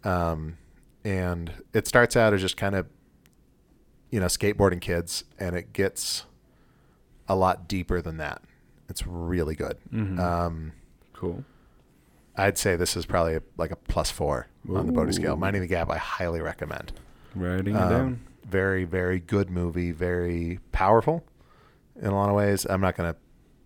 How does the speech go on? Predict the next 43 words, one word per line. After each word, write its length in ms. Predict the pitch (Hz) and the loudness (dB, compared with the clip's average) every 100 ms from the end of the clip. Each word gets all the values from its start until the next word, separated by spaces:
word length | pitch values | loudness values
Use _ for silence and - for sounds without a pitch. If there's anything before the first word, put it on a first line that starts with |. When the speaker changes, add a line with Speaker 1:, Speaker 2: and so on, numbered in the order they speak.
| _ _ _ - | _ _ _ -8
Speaker 1:
spoil 400 | - - 92 90 | -4 2 4 4
it 60 | |
more 180 | 92 92 | 2 -2
than 140 | 87 90 | -2 -2
that, 300 | 90 95 - | -2 -2 0
but, 280 | 85 - 92 | 0 0 -2
um, 440 | 82 80 80 80 - - - _ _ - - _ - _ - - - - - _ _ - | -2 -2 -6 -10 -14 -20 -20 _ _ -20 -20 _ -20 _ -20 -20 -20 -20 -20 _ _ 2
yeah, 220 | 110 85 - | 4 4 2
I, 260 | 98 92 - - | 2 2 -2 -6
I 60 | 98 | -2
really, 440 | 92 85 87 76 | 0 2 0 -2
really 240 | 73 73 71 | -4 -6 -6
liked 240 | 71 76 | -8 -10
Minding 220 | 76 76 | -12 -12
the 60 | 73 | -10
Gap 220 | - - | -8 -6
a 80 | - | -4
Speaker 2:
Sweet. 360 | - 302 - - - - - - - - - - - - | 0 0 -2 -6 -14 -16 -20 -20 -20 -20 -20 -20 -20 -4
Speaker 1:
lot. 400 | 104 87 82 80 - - | 2 4 4 0 -6 -8
Uh, 80 | - - | -8 -8
<laughs> 140 | - - | -12 0
another 180 | 113 143 | 4 6
movie 220 | 113 104 | 6 6
I 40 | |
watched 300 | 92 117 - | 6 4 2
on 100 | 101 | 0
the 60 | 95 | 2
airplane, 380 | 98 117 123 - | 2 2 0 0
The 100 | - | 4
Matrix, 540 | 123 151 - - - - _ _ - - - - | 6 4 2 -6 -10 -14 _ _ -20 -20 -20 -8
'cause 160 | - 98 | -4 0
I 60 | |
hadn't 240 | 98 107 104 | 4 4 2
seen 200 | - 90 | 0 2
it 140 | 123 | 2
in 140 | - 98 | 2 2
about 220 | 101 98 | 4 4
ten 160 | - 98 | 4 2
Speaker 2:
O 20 | |
G. 40 | 107 | 4
Speaker 1:
years 240 | - 104 | 4 4
or 80 | 101 | 4
more. 320 | 98 113 156 | 4 4 2